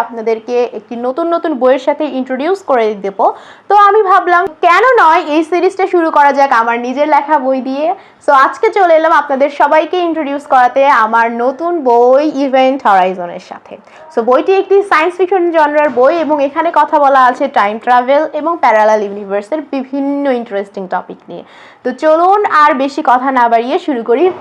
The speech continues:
মূল ভিডিওটা। আমি সাদিয়া মাহাজবিন সুবা। আমার চ্যানেলে আমি রেগুলার পার্সোনাল ডেভেলপমেন্ট এবং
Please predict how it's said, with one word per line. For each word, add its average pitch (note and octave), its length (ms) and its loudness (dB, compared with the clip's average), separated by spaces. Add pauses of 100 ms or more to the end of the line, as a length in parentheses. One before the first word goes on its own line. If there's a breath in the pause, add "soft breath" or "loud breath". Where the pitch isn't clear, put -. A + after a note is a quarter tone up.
(160)
মূল A#3 160 -6 (100)
ভিডিওটা। D#3 380 -14 (520)
আমি B3+ 120 -8 (100)
সাদিয়া C4+ 380 2
মাহাজবিন F4 420 -2
সুবা। B3+ 220 0 (360 loud breath)
আমার C4+ 240 2
চ্যানেলে D#4+ 340 2 (100)
আমি E4+ 120 -2 (100)
রেগুলার B3+ 380 -2
পার্সোনাল D#4+ 440 0 (120)
ডেভেলপমেন্ট A#3+ 580 0 (100)
এবং A#3 120 -6